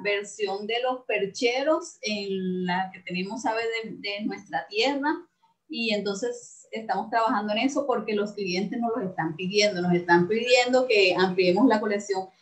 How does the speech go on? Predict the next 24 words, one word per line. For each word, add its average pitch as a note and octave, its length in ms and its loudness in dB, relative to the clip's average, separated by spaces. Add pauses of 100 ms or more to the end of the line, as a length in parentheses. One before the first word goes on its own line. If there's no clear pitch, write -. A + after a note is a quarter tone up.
(120)
de A3 120 2
las G#3+ 160 6
aves G3 240 2
que G3+ 120 2
ya F#3+ 80 6
hemos G3 200 4
estado F#3+ 520 4 (320)
trabajando A#3+ 960 8
porque G#3+ 240 0
las F#3+ 120 2
personas F#3+ 400 -4
quieren G#3 260 -2
seguir F#3+ 340 -6 (180)
ampliando G#3 440 2
su A#3+ 120 -6
colección, G3+ 440 0
entonces G#3+ 300 -2
estamos F#3 280 -2
trabajando F#3+ 400 -4
en F#3 120 -10
estos - 180 -18
momentos E3+ 420 -8
en - 80 -20
eso. - 240 -20